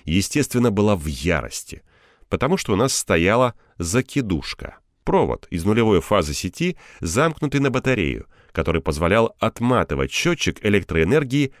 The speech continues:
обратно. Такие много у кого тогда были,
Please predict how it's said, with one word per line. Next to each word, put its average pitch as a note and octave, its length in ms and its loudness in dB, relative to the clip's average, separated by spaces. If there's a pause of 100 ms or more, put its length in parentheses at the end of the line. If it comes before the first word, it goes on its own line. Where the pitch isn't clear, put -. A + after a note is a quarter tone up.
(100)
обратно. G2 760 -4 (220)
Такие G3 380 2
много E3+ 280 2
у F#2 60 4
кого G2+ 240 2
тогда F2 280 0
были, C#2+ 340 -4